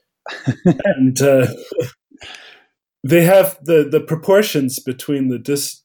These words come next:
Speaker 2: of the distances between the spheres are all musical proportions. They're the proportions of different notes in a scale of music. Um, and so the ancients and early moderns like Kepler, uh,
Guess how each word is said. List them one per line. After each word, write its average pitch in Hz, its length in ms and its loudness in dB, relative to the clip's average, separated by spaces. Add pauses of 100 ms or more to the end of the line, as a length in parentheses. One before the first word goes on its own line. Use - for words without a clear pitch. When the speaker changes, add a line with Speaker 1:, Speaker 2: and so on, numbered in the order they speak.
(100)
Speaker 2:
of 131 200 -8
the 139 80 -4
distances 135 600 -6
between 123 360 -6
the 123 80 -4
spheres 135 720 -4 (120)
are 135 160 -2
all 135 520 -2
musical 139 460 -4
proportions. 127 720 -6
They're 117 120 -8
the 113 100 -10
proportions 123 640 -8
of 107 140 -14 (640)
different 135 320 -4
notes 127 380 -2
in 117 100 0
a 113 40 -6
scale 117 380 -6
of - 100 -14
music. 120 480 -8 (560)
Um, 107 340 -8 (160)
and 113 260 -6
so 107 280 -4
the 113 140 -6
ancients 117 480 -4
and 113 400 -4 (560)
early 123 180 4
moderns 107 440 -2
like 107 140 -6
Kepler, 117 440 -6 (640)
uh, 107 320 -2